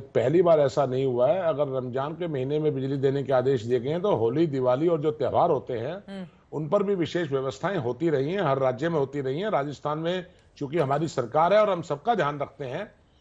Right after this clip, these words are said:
Speaker 1: यदि हमने किया है तो मैं, कोई हमने गुनाह नहीं किया है।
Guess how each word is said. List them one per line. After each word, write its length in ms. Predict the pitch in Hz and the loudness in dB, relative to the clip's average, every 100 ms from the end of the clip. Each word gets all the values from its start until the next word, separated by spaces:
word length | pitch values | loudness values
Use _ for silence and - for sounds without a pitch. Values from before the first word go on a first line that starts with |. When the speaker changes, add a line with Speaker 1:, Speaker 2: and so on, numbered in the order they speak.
| _ 139 | _ -6
Speaker 1:
यदि 220 | 143 185 | 0 2
हमने 240 | 165 196 | 2 -2
किया 320 | - 170 175 | -4 -2 0
है 80 | 214 | 0
तो 140 | 233 226 | 0 -4
मैं, 200 | 196 165 | -4 -4
कोई 160 | 185 | -2
हमने 200 | 151 185 | -2 -2
गुनाह 260 | 160 151 180 | 0 2 2
नहीं 180 | 247 180 | 0 -2
किया 240 | 165 110 | -2 -2
है। 180 | 85 | -4